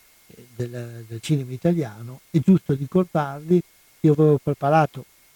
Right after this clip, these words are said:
un omaggio per entrambi, eh, ma quasi quasi, eh, vi saluto, oh, in, in questa trasmissione,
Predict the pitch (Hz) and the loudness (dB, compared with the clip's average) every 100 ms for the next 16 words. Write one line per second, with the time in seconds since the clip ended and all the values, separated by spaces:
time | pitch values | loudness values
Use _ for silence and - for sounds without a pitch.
0 | _ _ _ - 160 156 165 160 135 135 | _ _ _ 0 2 2 2 2 0 -6
1 | - 156 214 208 160 165 165 165 202 196 | -4 0 0 0 -2 0 0 4 2 2
2 | _ _ _ - 160 185 185 151 143 123 | _ _ _ -8 -6 -2 -2 -2 -4 -6
3 | 117 117 127 120 117 113 113 139 - 147 | -8 -10 -18 -16 -16 -14 -8 -8 -6 0
4 | 156 147 - 165 - 143 120 123 _ _ | 2 2 0 -2 -2 -10 -20 -20 _ _
5 | _ - 139 135 135 - 151 139 - 139 | _ -12 -8 -8 -6 -2 -2 -2 -8 -2
6 | 180 - 151 127 139 | 0 0 -4 -6 -6